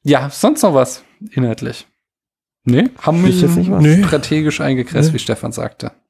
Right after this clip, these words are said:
Speaker 2: Ja.
Speaker 1: Dann
Speaker 3: Wie du sonst ja immer sagst.
Speaker 1: Ja, nee, das sag ich immer zu den Punkten und dazu kommen wir nämlich jetzt, äh, auf
Speaker 2: Oh
Speaker 1: einer
Speaker 2: je.
Speaker 1: Skala von eins bis hundert Punkten. Wie viele Punkte gebt ihr ihm?
Speaker 3: Willst du anfangen, Christoph?
Speaker 2: Stefan, fang du mal an.
Speaker 3: Ich fang an.
Speaker 2: Ja, ich, es fällt mir, das, es fällt mir ein bisschen schwer, aber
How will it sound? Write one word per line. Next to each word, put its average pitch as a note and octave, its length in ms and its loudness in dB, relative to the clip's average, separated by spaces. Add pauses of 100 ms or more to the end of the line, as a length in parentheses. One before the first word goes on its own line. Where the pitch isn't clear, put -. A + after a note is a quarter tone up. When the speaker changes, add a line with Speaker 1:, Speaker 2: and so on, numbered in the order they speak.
(460)
Speaker 2:
Ja. C3+ 260 0 (220)
Speaker 1:
Dann A#2+ 440 0
Speaker 3:
Wie A2+ 80 2
du C#3+ 120 6
sonst A#2+ 200 2
ja C#3 80 2
immer A2 200 2
sagst. G2+ 340 0
Speaker 1:
Ja, C3 520 0
nee, C3+ 140 4
das B2+ 140 0
sag E3 320 2
ich E3+ 80 0
immer F3+ 180 4
zu - 100 -4
den C3+ 160 2
Punkten D4+ 460 0
und A2+ 160 2
dazu B2 340 2
kommen B3+ 280 4
wir B2+ 80 4
nämlich A2 260 -2
jetzt, A2+ 400 -6
äh, C3+ 200 -4
auf A#2+ 180 -2
Speaker 2:
Oh C#3 40 2
Speaker 1:
einer B2+ 180 2
Speaker 2:
je. G2 40 0
Speaker 1:
Skala C3 640 -6
von - 300 -8
eins F3+ 440 0
bis - 220 -4
hundert E3+ 260 -2
Punkten. C3 540 -4
Wie C#3+ 80 -2
viele D#3 200 -2
Punkte C#3 340 -4
gebt C#3 280 -10
ihr - 100 -14
ihm? G#2+ 100 -16 (100)
Speaker 3:
Willst C3 220 0
du - 20 6
anfangen, G3+ 300 2
Christoph? G#3+ 300 2
Speaker 2:
Stefan, C3+ 260 2
fang G#2+ 160 -2
du A2+ 80 -2
mal G#2+ 240 2
an. G2+ 60 2
Speaker 3:
Ich - 180 -2
fang C3 180 0
an. A#2+ 320 -2
Speaker 2:
Ja, A2+ 200 0
ich, - 120 -6
es - 80 -12
fällt - 340 -4
mir, E3+ 160 0
das, - 280 -8
es B2+ 160 -16
fällt - 160 -6
mir E3 60 -4
ein - 20 -6
bisschen C#3 160 -10
schwer, C3+ 420 -4
aber A2+ 260 -4